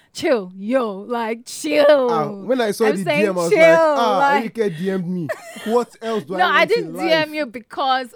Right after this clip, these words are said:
Speaker 1: oh, um,
Speaker 2: But I caught
Speaker 1: bro.
Speaker 2: your attention.
Speaker 1: Because, yeah, you were always in my comment section, and
Speaker 2: That was the
Speaker 1: the
Speaker 2: plan.
Speaker 1: <laughs>
Speaker 2: And he, ah, ah.
Speaker 1: The major reason why I sent you a D M was because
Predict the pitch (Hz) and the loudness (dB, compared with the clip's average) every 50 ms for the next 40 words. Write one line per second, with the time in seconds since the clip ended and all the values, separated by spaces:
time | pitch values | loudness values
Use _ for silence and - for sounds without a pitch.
0 | - 294 240 233 226 214 202 190 190 - - - - - 214 226 220 214 214 208 | -14 -10 -8 -8 -8 -8 -10 -12 -14 -18 -20 -20 -10 -4 -2 0 0 2 0 0
1 | 202 202 202 208 214 - - - 139 135 220 - 165 254 254 247 233 247 - 110 | 0 -2 -4 -6 -10 -14 -10 -8 -8 -8 -4 0 2 4 4 4 2 -2 -6 -10
2 | 110 - 107 101 95 _ _ _ _ _ _ _ _ _ - - 453 - 466 480 | -12 -12 -14 -18 -18 _ _ _ _ _ _ _ _ _ -6 -4 0 2 2 2
3 | 427 415 480 554 508 466 440 440 - 359 415 453 494 508 - 403 392 392 370 370 | 2 4 2 4 4 6 4 4 6 6 6 6 6 4 2 0 -2 -2 -2 -2
4 | - 392 415 427 415 - 403 - - 392 330 - 320 349 359 349 - 392 370 370 | -4 -8 -10 -10 -10 -8 -10 -8 -6 -6 -6 -4 -4 -4 -4 -4 -6 -6 -6 -4
5 | 339 311 294 294 294 294 233 214 269 285 359 359 - 330 320 339 330 330 330 320 | -4 -4 -2 -4 -4 -4 -6 -4 -2 -4 -4 -4 -2 -2 0 0 0 0 -2 -4
6 | 320 302 302 294 285 262 262 269 269 _ _ _ _ _ _ - - - - 1077 | -4 -4 -6 -6 -8 -10 -14 -16 -20 _ _ _ _ _ _ -12 -10 -10 -12 -16
7 | 1077 1077 1077 - - _ - - 262 262 262 269 269 - - 285 277 - _ - | -20 -20 -20 -20 -20 _ -12 -10 -8 -8 -10 -10 -14 -12 -10 -10 -10 -10 _ -6
8 | 285 349 330 330 381 427 403 453 480 427 392 302 311 294 262 240 226 - 247 240 | -2 -2 -2 0 0 -2 0 -2 -2 -2 -2 -2 -2 0 0 0 -2 -2 -6 -8
9 | 233 254 233 208 214 - 226 214 208 202 208 202 202 - 240 214 220 - | -6 -6 -6 -8 -6 -8 -8 -8 -8 -8 -12 -12 -10 -8 -8 -8 -8 -10